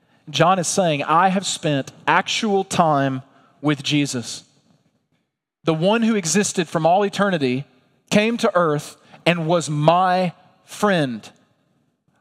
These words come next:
I ate with him. I walked with him. I followed him. I touched him. I heard him. I leaned on him. I know his voice. I know his mannerisms. I know his character. I know what jokes he laughs at.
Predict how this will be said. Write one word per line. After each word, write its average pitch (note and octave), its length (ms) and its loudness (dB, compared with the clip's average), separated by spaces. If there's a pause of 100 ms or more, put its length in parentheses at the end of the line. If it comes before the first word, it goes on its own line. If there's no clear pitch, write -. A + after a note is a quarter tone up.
I D#3+ 220 4
ate G#3 240 0
with F#3 200 -2
him. C#3 380 0
I D#3 80 4
walked F3+ 500 0
with D#3+ 140 -2
him. C#3+ 260 -2
I C#3+ 100 0
followed G3 520 0
him. C#3+ 220 -2 (220)
I D3 120 2
touched - 500 0
him. D#3 240 0 (220)
I D#3+ 100 2
heard G#3 440 0
him. D#3+ 300 0 (200)
I E3 100 4
leaned G3+ 460 0
on E3+ 160 2
him. D3 280 2 (220)
I F#3 120 4
know F#3 340 0
his G3 220 -2
voice. D#3+ 600 -4 (400)
I D#3+ 60 2
know G3 200 2
his F#3+ 200 0
mannerisms. F3 680 0
I E3 120 0
know E3+ 280 0
his F#3 200 -2
character. F#3 600 -6 (600)
I D3+ 80 2
know F#3+ 180 2
what G3 220 -2
jokes F3+ 420 -2
he F#3+ 120 -2
laughs D#3 420 0
at. B2+ 240 0